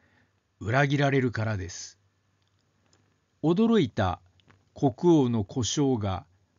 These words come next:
思わず槍を落としてしまいます。その槍はもう一人の小姓の兜に当たり、キンという金属音を出します。その途端、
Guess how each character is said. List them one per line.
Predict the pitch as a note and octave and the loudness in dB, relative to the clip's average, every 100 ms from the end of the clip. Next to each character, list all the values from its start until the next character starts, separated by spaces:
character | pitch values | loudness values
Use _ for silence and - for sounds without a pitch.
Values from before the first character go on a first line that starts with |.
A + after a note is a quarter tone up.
| _ | _
思 | D#3+ F#3+ | -2 0
わ | G#3 | 0
ず | B2+ A2 | 0 0
槍 | G#2+ C#3 D#3 | 0 0 2
を | D3 C3 | 0 -2
落 | B2 | -4
と | C#3+ | -2
し | - | -4
て | - G2+ | -4 -6
し | - | -4
ま | F#2+ | -4
い | G2 | -4
ま | F2+ D2+ | -6 -8
す。 | - - - _ _ _ _ _ _ _ | -14 -16 -20 _ _ _ _ _ _ _
そ | - - | -8 -2
の | E3 F3 | 0 2
槍 | D#3+ D#3 | 2 2
は | D#3 D3 | 2 2
も | C#3+ F#3 | 0 -2
う | |
一 | - G3 | 0 0
人 | E3 | 2
の | B2 | 0
小 | A2 C3 | -2 -4
姓 | A2+ D#3 D3 | -2 0 0
の | C#3+ C3+ C3+ - _ _ | -2 -4 -6 -12 _ _
兜 | - F3+ E3 C3 | -6 -4 -2 -2
に | A2+ G#2+ | -2 -2
当 | G2 | -6
た | G#2 G#2 | -4 -4
り、 | G2+ G2+ _ _ | -4 -6 _ _
キ | - F3 | -2 0
ン | F#3 | 0
と | D#3+ C#3 | -2 0
い | C3 A2 | 0 0
う | |
金 | - C3+ D#3+ | -4 -4 -2
属 | D#3+ - D3+ | -2 -2 -4
音 | B2+ A2 F#2+ | -2 -2 -2
を | F2+ F2 - | -6 -10 -14
出 | - F#2 | -10 -8
し | - G#2+ | -6 -6
ま | - | -8
す。 | - - - _ _ _ _ _ | -12 -14 -18 _ _ _ _ _
そ | - - | -8 0
の | D#3 D#3+ | 2 2
途 | D#3 | 0
端、 | C#3+ C#3+ C#3 | 0 -2 -4